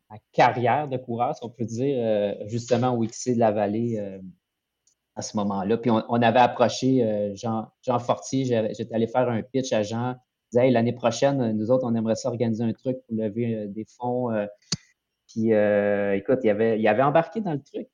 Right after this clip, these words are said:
tu sais, il avait dit, « Ok, ça ne me dérange pas, on va être, euh, on peut être partenaire avec vous autres. »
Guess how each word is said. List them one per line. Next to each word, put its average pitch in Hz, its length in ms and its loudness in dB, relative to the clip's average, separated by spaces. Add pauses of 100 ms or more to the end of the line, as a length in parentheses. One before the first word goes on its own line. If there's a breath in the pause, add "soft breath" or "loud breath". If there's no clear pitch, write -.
tu 147 60 -6
sais, 147 40 -2
il 131 100 0
avait 113 160 -2
dit, « 131 120 -4
Ok, 156 100 -8 (280)
ça - 120 -18
ne 120 60 -4
me 113 60 -4
dérange 120 260 -8
pas, 151 80 -14
on 139 40 -4
va 123 120 -2
être, 120 140 -10
euh, 107 300 -4
on 104 100 -10
peut 120 120 -6
être 117 120 -6
partenaire 127 400 -2
avec 117 240 0
vous 110 180 -6
autres. » 127 180 0